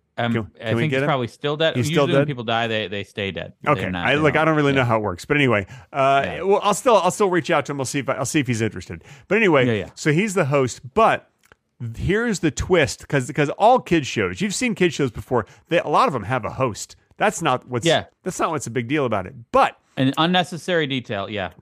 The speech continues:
Speaker 2: but,
Speaker 1: go ahead.
Speaker 2: but
Speaker 1: Yeah.
Speaker 2: there's a sidekick, and this is where it gets unique.
Speaker 1: Okay.
Speaker 2: The sidekick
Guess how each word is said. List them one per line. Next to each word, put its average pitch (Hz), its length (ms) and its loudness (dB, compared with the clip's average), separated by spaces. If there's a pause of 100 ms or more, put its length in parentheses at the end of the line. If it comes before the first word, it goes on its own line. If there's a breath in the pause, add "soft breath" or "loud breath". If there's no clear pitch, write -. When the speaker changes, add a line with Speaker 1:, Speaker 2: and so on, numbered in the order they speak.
Speaker 2:
but, - 280 -4
Speaker 1:
go 113 80 -4
ahead. 104 240 -4
Speaker 2:
but - 280 0 (120)
Speaker 1:
Yeah. 92 180 -8
Speaker 2:
there's 117 440 0
a 113 40 -2
sidekick, 156 720 -2
and 98 220 -6
this 165 240 2
is 135 140 -6
where 135 120 0
it 110 80 -6
gets 117 220 -6
unique. 107 440 -6 (540)
Speaker 1:
Okay. 107 360 -4 (340)
Speaker 2:
The 131 80 -2
sidekick 165 840 -2